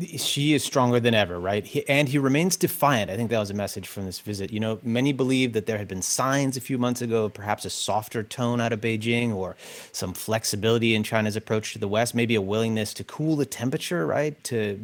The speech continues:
get China's economy back on track. But with the spy balloon incident and now this trip to Moscow, it does seem that that has evaporated.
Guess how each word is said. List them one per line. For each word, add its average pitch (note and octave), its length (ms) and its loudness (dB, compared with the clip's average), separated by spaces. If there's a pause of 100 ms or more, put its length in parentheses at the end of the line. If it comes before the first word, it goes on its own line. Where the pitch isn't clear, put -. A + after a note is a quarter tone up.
get A#2+ 180 -2
China's A#2+ 320 0
economy B2+ 540 -2
back A#2+ 300 -4
on B2 100 -2
track. B2+ 440 0
But A#2+ 260 0 (600)
with B2+ 300 2
the G#2+ 100 4
spy B2+ 320 8
balloon F3 280 6
incident F3 480 0
and A#2 120 -2
now A#2 280 0
this A2 300 -4
trip - 300 -2
to - 80 -6
Moscow, B2+ 400 2
it G#2+ 180 0
does A#2 220 -2
seem A2 460 -2
that G#2+ 280 -8
that G#2 160 -4
has G#2 160 -6
evaporated. F2+ 640 -10